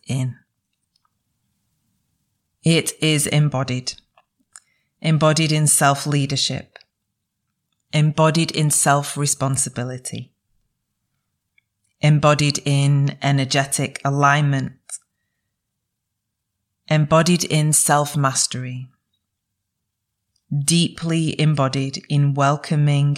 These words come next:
your wholeness. Embodied awakening is the journey of awakening into yourself.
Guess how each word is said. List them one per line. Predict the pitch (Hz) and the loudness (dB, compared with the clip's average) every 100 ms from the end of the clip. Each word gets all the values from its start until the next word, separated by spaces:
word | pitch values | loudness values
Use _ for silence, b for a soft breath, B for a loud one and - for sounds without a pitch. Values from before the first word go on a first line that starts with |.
| - | -4
your | 147 135 127 127 131 - | -8 -4 -4 -4 -8 -12
wholeness. | - 135 123 127 117 117 - - - _ _ _ _ _ _ _ _ _ _ _ _ _ _ _ _ _ _ _ _ _ _ _ _ _ _ _ _ _ _ _ _ _ - b b b b | -12 -6 -4 -4 -4 -8 -8 -8 -10 _ _ _ _ _ _ _ _ _ _ _ _ _ _ _ _ _ _ _ _ _ _ _ _ _ _ _ _ _ _ _ _ _ -20 b b b b
Embodied | 170 170 175 170 190 190 | 0 4 4 4 2 2
awakening | 170 156 147 - 147 143 139 143 - B B B B | -2 -2 -2 -2 0 0 -2 -4 -10 B B B B
is | - 156 151 | -2 -2 0
the | 165 165 160 - | 0 -2 -4 -4
journey | 175 160 165 165 175 165 - | 0 2 2 4 2 2 0
of | 143 143 - | 0 0 -2
awakening | 160 151 143 147 - 147 143 | -4 0 0 -2 0 0 2
into | 143 - 143 139 - 139 | -2 0 0 2 0 0
yourself. | 135 135 135 135 131 - 117 113 131 | -2 -2 -4 -2 -4 -4 -4 -6 -8